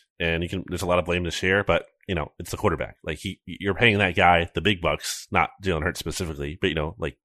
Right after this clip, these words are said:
Josh Allen getting a new big contract because you want the offense to be good, and it starts with him. So,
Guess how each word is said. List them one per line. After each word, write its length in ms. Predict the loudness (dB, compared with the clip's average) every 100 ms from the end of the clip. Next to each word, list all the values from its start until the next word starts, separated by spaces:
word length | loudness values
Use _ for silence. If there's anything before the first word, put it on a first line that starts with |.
| 0
Josh 220 | 0 4
Allen 280 | 2 2 -4
getting 260 | -6 -4
a 40 | -2
new 120 | -4
big 220 | -4 -6
contract 420 | -4 -4 -2 -6
because 400 | -8 -6 -6 -6 -14 -20 -20 -20 -20 _
you 120 | -4
want 160 | -2 2
the 60 | 2
offense 280 | 2 -4
to 80 | -4
be 60 | 4
good, 200 | 8 8
and 120 | 6
it 40 |
starts 260 | 4 4 4
with 100 | -2
him. 200 | -4 -4 _
So, 340 | 6 8 8